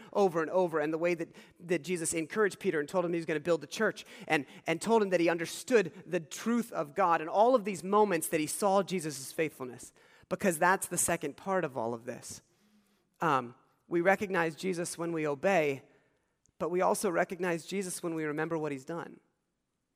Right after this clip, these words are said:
And so Jesus sets up this experience, right? He sets up this experience in verse ten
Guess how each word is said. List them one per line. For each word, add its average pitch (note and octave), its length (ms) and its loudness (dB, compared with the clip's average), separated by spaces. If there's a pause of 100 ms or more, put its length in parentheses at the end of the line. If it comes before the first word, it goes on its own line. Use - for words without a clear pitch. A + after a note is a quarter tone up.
(460)
And E3+ 100 -10
so F#3 80 -4
Jesus G3+ 320 -2
sets G#3+ 340 0
up G3+ 140 0
this F#3 160 -4
experience, F3 1000 -2 (260)
right? E3 280 0 (280)
He G3 80 -2
sets G3+ 220 0
up G3+ 80 0
this G3 160 -2
experience G3+ 640 2
in E3+ 100 -4
verse D#3 300 -6
ten F#3+ 500 0